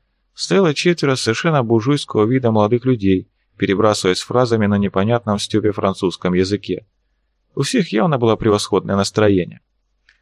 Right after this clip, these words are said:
Когда Косухин поравнялся с ними, один из четверки ленивым движением достал из кармана большой портсигар, вынул папироску и хлопнул себя по карману, вероятно, в поисках спичек.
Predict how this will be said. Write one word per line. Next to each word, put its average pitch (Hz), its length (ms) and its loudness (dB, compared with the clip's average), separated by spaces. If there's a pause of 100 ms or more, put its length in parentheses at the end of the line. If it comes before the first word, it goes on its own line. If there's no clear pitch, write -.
(240)
Когда 110 280 0
Косухин 113 460 -2
поравнялся 110 600 0
с - 100 -8
ними, 107 200 2
один 160 220 0
из 143 100 0
четверки - 520 -4
ленивым 135 380 0
движением 131 480 2
достал 113 360 0
из 107 120 -2
кармана 107 480 2
большой 98 380 0
портсигар, 131 640 -2 (500)
вынул 160 400 2
папироску 147 580 0
и 135 40 4
хлопнул 208 380 -2
себя 156 260 -2
по 139 120 0
карману, 147 540 0 (200)
вероятно, 143 520 0
в - 40 -18
поисках 95 420 0
спичек. - 400 -6